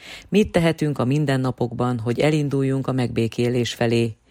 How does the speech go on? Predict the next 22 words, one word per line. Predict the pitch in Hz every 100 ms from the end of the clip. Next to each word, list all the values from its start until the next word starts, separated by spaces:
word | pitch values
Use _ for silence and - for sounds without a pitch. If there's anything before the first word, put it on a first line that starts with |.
| - -
Május | 202 202 185
huszonnyolcadikán | 190 - 160 151 143 - 135 127 123 120
tizennyolc | - - 156 147 143 -
órától | 135 131 123 - 123 123 - -
a | -
havonta | 131 180 180 180 151
jelentkező | 143 143 135 - 123 131
fenntartható | 120 - 160 156 151 - 151 147 147
lelki | 139 127 117
fejlődés | 120 127 120 123 120 117 -
műsorban | 139 135 127 117 120 117 -
Egri | 180 196 185
Zsuzsával | 165 147 139 127 131 127
és | 131 131
Schindler | - 185 165 156
Mátyás | 143 131 - 123
atyával | - 127 123 117 117
beszélget | 120 123 - 117 117 113
Percel | - 147 - 131
Éva | 123 117 113 117
a | 113
békéről. | 123 131 - 120 120 120